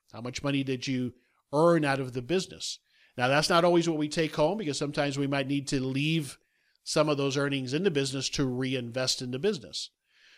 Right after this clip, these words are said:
But you need to know those numbers. Why do we need to know those numbers? Well, first and foremost, it's the ultimate measure as to whether we're being successful in a business.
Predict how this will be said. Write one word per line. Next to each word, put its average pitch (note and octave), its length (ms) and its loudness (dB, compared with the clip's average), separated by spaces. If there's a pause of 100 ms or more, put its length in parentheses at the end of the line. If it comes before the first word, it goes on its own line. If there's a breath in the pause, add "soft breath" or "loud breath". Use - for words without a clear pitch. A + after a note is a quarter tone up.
(260 soft breath)
But D#3+ 180 4
you E3 180 0
need F3+ 400 0
to A#3+ 100 -2
know G3+ 220 4
those F#3 240 0
numbers. G#3 360 0
Why E3 220 4
do C#4 80 4
we C4+ 80 2
need A#3+ 160 0
to G#3+ 80 8
know G3+ 160 2
those F#3 200 2
numbers? C#3+ 280 -2
Well, C#3+ 100 -6
first C#4 300 0
and B3 140 -4
foremost, F3 560 4 (640 soft breath)
it's E3 220 2
the E3+ 120 0
ultimate F#3+ 400 0
measure F3 360 2
as B2+ 120 0
to C#3 120 -2
whether D3 240 2
we're C3 120 -2
being C3 260 -2
successful A#2+ 580 -6
in G#2 80 -8
a G2+ 40 -12
business. - 460 -12